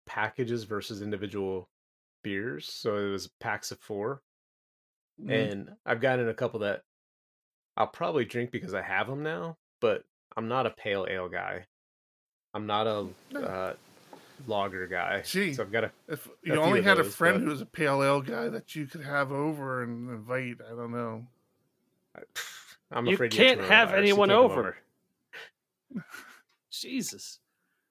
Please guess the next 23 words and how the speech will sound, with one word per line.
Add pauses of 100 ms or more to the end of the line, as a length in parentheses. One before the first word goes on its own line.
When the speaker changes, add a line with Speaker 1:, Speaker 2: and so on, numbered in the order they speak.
Speaker 3:
How
quickly
he
forgets. (1800)
Speaker 1:
I'll
send
Speaker 2:
All
Speaker 1:
you,
Speaker 2:
right.
Speaker 1:
I'll
send
you
my
Speaker 3:
I
Speaker 1:
referral
code,
Eric.
You
can
get
your
own
tap,